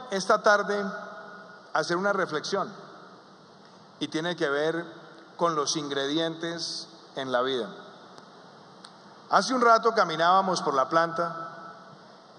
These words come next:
y nos contaba uno de los técnicos especializados cómo se hace la cerveza. Nos hablaba de el agua, de la cebada, del lúpulo,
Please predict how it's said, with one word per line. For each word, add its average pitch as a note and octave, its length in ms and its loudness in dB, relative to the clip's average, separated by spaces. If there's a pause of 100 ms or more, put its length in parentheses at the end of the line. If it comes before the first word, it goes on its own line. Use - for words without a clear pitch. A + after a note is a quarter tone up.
(160)
y C#3 80 -8
nos D#3 160 0
contaba F#3 1080 2
uno F3+ 260 4
de E3+ 100 4
los C#3+ 300 0
técnicos F3+ 480 -2
especializados D3+ 1120 -2 (520)
cómo F3 280 2
se D#3+ 220 2
hace D#3+ 340 2 (460)
la C#3+ 160 0
cerveza. C3 540 -4 (1120)
Nos C#3+ 160 -4
hablaba F3 540 4
de C3+ 360 -2 (220)
el C#3 200 0
agua, E3+ 1000 -2 (180)
de C3 140 -2
la C3 100 2
cebada, D#3+ 1000 0 (300)
del C#3+ 240 0
lúpulo, F3+ 580 2